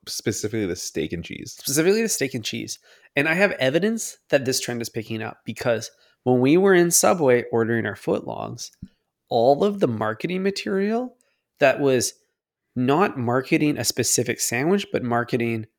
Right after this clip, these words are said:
Speaker 2: some other aspect of the Subway experience, so sandwich agnostic marketing, it all featured the steak and cheese. I looked around.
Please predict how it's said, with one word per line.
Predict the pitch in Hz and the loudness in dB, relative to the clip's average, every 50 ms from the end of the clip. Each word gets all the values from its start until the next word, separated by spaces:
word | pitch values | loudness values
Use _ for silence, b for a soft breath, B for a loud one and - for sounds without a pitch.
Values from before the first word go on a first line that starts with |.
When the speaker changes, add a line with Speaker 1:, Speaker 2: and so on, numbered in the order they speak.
| _ _ _ | _ _ _
Speaker 2:
some | - - - 143 131 127 | -6 -2 0 0 0 0
other | - 120 117 120 117 110 110 - - | -2 -2 -2 -2 -2 -2 -4 -4 -2
aspect | - 135 - - - 139 131 - 131 | -2 -2 0 0 -2 -2 -2 -2 -4
of | 113 | -4
the | 104 113 | -2 -2
Subway | - - 120 104 101 120 113 | -2 0 0 0 0 0 0
experience, | 104 - - - 113 120 143 180 214 262 262 240 - - - _ _ _ _ _ _ _ | 0 -2 -4 -4 -4 -4 -2 -2 -4 -4 -6 -10 -12 -16 -18 _ _ _ _ _ _ _
so | - - 123 117 104 - _ _ _ _ _ _ _ _ _ _ | -10 -6 -6 -6 -6 -8 _ _ _ _ _ _ _ _ _ _
sandwich | - - 143 139 143 139 113 127 | -4 -2 0 0 2 0 0 -2
agnostic | 120 110 110 107 107 107 - - | -4 -4 -6 -8 -8 -10 -10 -12
marketing, | 107 110 113 113 - - 104 117 135 107 _ _ _ _ _ _ _ _ _ _ _ - | -12 -12 -12 -12 -12 -14 -14 -14 -16 -16 _ _ _ _ _ _ _ _ _ _ _ -2
it | 131 127 - - - | -2 -2 -2 0 2
all | 123 123 127 135 151 | 4 6 6 6 4
featured | 147 - - 123 117 - - 120 113 101 | 2 0 -2 -2 -2 -2 -2 -2 -2 -2
the | 104 | -4
steak | - - - 107 98 - | -4 -4 -4 -4 -4 -4
and | 101 95 | -6 -8
cheese. | - - 104 - - 113 - - _ _ _ _ _ _ _ - | -6 -6 -6 -8 -8 -12 -14 -16 _ _ _ _ _ _ _ 2
I | 127 | 4
looked | 123 127 127 - 127 | 4 4 4 2 0
around. | 120 123 131 120 - - | 0 0 0 0 -2 -6